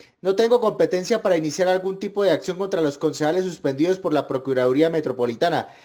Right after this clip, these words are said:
aseveró el personero de Florida Blanca, Carlos Arturo Rojas, al ser preguntado sobre la falta de cumplimiento de los siete corporados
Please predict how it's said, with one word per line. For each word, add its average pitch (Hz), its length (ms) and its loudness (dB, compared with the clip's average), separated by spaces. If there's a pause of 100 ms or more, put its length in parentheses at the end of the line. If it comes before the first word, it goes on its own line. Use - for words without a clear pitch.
(160)
aseveró 156 420 4
el 190 120 0
personero 196 480 -2
de 202 100 -2
Florida 151 340 2
Blanca, 160 260 0
Carlos 151 360 -2
Arturo 165 380 0
Rojas, 185 360 2 (300)
al 139 140 -2
ser 190 200 -2
preguntado 185 500 0
sobre 175 260 -2
la 147 140 2
falta 175 300 -4
de 196 80 -2
cumplimiento 160 540 -6
de 180 60 2
los 156 120 2
siete 185 240 -2
corporados 185 640 2